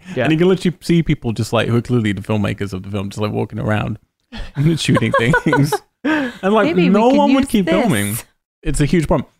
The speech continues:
Speaker 2: And it's a problem which, annoyingly, they're about to solve in the cool scene I think that we're about to get to. But I was like, this is where it would happen. It would happen
Speaker 1: Mm-hmm.
Speaker 2: right now
Speaker 1: Yeah.
Speaker 2: is you would stop filming.
Speaker 1: Mm-hmm.
Speaker 2: You wouldn't keep going.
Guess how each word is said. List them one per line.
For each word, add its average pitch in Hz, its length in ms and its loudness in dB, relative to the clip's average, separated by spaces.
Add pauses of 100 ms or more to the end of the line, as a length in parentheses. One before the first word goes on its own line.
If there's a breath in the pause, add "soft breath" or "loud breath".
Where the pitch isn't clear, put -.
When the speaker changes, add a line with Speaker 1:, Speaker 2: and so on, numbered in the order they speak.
(400)
Speaker 2:
And 143 120 2
it's 147 120 2
a 160 60 -2
problem 180 220 2
which, 160 160 0
annoyingly, 165 380 4
they're 127 100 2
about 131 220 2
to 120 40 0
solve 123 380 2
in 110 80 0
the 107 80 0
cool 110 240 -4
scene 104 260 -2
I 101 80 -8
think 104 180 -12
that 107 60 -8
we're 107 80 -6
about - 220 -4
to 117 40 -4
get 127 200 -4
to. - 120 -6
But 113 140 -4
I 120 40 2
was 123 100 -2
like, 123 160 0 (180)
this 147 160 2
is 135 100 4
where 113 140 2
it 90 60 0
would 95 100 -4
happen. 117 320 -6
It 117 60 -4
would 117 80 0
happen 143 220 4
Speaker 1:
Mm-hmm. 123 80 2
Speaker 2:
right 120 160 2
now 113 360 -2
Speaker 1:
Yeah. 120 280 -2 (260)
Speaker 2:
is 113 160 -4
you 113 60 0
would 104 100 -4
stop 95 340 -8
filming. - 360 -16 (300)
Speaker 1:
Mm-hmm. 113 320 2
Speaker 2:
You 110 120 -2
wouldn't 107 400 -2
keep - 160 -16
going. 76 260 -12